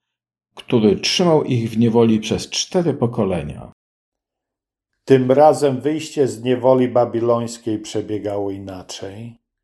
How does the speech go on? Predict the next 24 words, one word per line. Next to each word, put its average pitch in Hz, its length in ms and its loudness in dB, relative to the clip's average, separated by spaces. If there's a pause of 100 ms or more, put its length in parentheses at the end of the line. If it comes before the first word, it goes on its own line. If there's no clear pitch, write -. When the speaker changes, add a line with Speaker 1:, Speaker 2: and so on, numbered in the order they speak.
(380)
Speaker 2:
według 117 440 2
tego, 123 340 2
co 113 200 -6
prorokował 104 920 -2
prorok 101 460 -8
Izajasz. 95 800 -14 (800)
"Bo 123 140 4
wyjdziecie 139 680 0
nie 135 180 0
jakby 131 400 4
w 98 180 -12
nagłym 117 440 -2
pośpiechu, 107 960 -8 (800)
ani 180 340 0
nie 175 180 0
pójdziecie 135 680 0
jakby 110 440 -2
w - 140 -16
ucieczce. 107 1080 -16 (800)
Raczej 123 520 2
Pan 143 360 -2
pójdzie 135 380 -2
przed 101 500 -4
wami 127 600 2